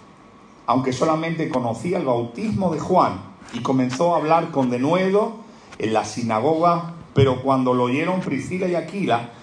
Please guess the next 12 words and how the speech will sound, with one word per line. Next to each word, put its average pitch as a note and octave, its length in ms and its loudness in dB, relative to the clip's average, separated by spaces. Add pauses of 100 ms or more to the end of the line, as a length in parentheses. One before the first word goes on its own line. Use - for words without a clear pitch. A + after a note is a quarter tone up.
(200)
le A2+ 100 -4
tomaron C3 520 2
aparte C#3 760 2 (260)
y A2+ 120 -4
le A#2+ 100 0
expusieron D3 800 0
más F3+ 500 0
exactamente C3 1200 0 (400)
el G#2 240 -2
camino A#2+ 840 0
de G2 200 -4
Dios". - 540 -8